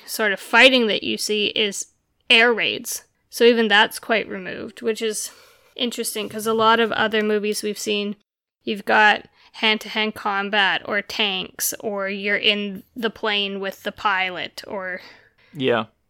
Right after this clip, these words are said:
Speaker 1: you know, like, this is purely civilian, which I, I honestly don't think I've seen before.
Speaker 2: Like, even the next movie on the list that we cover is Apocalypse Now, and the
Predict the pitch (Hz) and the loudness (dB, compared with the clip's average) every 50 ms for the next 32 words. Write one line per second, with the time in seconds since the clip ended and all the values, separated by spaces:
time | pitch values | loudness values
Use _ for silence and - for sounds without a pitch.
0 | _ - - 220 202 196 196 202 196 190 190 180 208 202 - - 220 - - - | _ -8 -6 -4 -4 -2 -2 -2 -2 -4 -4 -4 -6 -6 -6 -6 -8 -8 -8 -8
1 | - 208 202 202 196 - 190 - - 214 202 - 180 185 190 190 170 175 208 233 | -6 -6 -4 -4 -4 -4 -6 -6 -8 -8 -8 -8 -6 -6 -4 -6 -6 -6 -8 -10
2 | 226 - _ - 240 214 - - - - - - - - - 214 214 - - - | -12 -14 _ -12 -10 -8 -6 -6 -6 -8 -10 -14 -10 -4 -2 0 0 0 0 -2
3 | - 208 196 196 190 190 190 196 - 247 220 208 190 196 - - 208 202 - - | -2 -2 0 0 -2 -4 -4 -6 -6 -6 -6 -6 -6 -8 -8 -10 -10 -12 -10 -12
4 | 190 190 - - 220 214 101 95 101 - - 107 196 196 196 - - _ _ _ | -14 -12 -10 -10 -10 -10 -10 -12 -14 -14 -12 -12 -12 -12 -12 -16 -20 _ _ _
5 | _ _ _ _ _ _ _ _ - 151 139 175 180 170 208 214 190 165 139 135 | _ _ _ _ _ _ _ _ -2 0 4 4 4 6 6 4 4 4 2 2
6 | 131 131 135 - - - - - - _ _ _ - 139 139 139 123 131 131 123 | 0 0 0 -2 -6 -10 -10 -12 -16 _ _ _ 0 2 4 4 4 4 2 2
7 | 120 117 117 123 120 - - - 131 113 117 120 123 110 - - 127 120 117 120 | 2 2 2 2 2 2 0 -2 -2 -2 0 -2 -4 -4 0 2 2 4 4 2
8 | 113 110 113 113 113 113 - - 117 - - 120 - - - 123 117 117 117 113 | 0 0 -2 -4 -8 -8 -4 -4 -4 -4 -4 -8 -8 -6 -6 -4 -2 -2 -2 -2
9 | 110 - _ _ _ _ _ _ - 131 127 127 123 117 120 - 127 120 117 123 | -4 -8 _ _ _ _ _ _ -6 -4 -4 -2 -4 -4 -2 0 0 0 0 -2